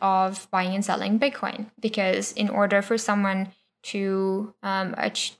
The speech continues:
acquire a Bitcoin, somebody else has to be willing to sell Bitcoin. And, uh, right now what we're seeing is there are a lot of people who essentially want to buy Bitcoin. So there's very high demand, but not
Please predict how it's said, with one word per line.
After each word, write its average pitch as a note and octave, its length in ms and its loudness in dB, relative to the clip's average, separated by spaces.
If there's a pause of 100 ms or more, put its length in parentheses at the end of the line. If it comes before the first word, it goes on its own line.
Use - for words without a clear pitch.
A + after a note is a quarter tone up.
acquire A#3 460 4
a G3+ 80 2
Bitcoin, G#3 420 -2
somebody F#3+ 360 0
else G3 300 2
has G#3+ 200 -2
to G#3+ 60 -8
be G3 140 0
willing F#3 420 0 (200)
to G3+ 100 -2
sell G#3 360 4
Bitcoin. - 540 -6 (460)
And, F#3+ 640 0 (260)
uh, G3+ 320 0
right G#3+ 360 2
now A3 280 4
what F#3 100 2
we're F3+ 140 0
seeing F#3 360 -2
is F#3+ 320 -2 (240)
there F#3+ 380 2
are F#3+ 160 6
a F#3+ 60 2
lot D4+ 180 4
of D#4 140 2
people A3 300 0
who G3 360 -4 (440)
essentially G3+ 440 0
want F#3+ 280 4
to F#3+ 100 -4
buy A3 340 6
Bitcoin. F#3 500 0
So A3+ 80 -4
there's F#3 300 2 (320)
very G3 240 4
high G3+ 220 2
demand, G3 680 2 (320)
but F#3+ 540 4 (160)
not G3+ 680 4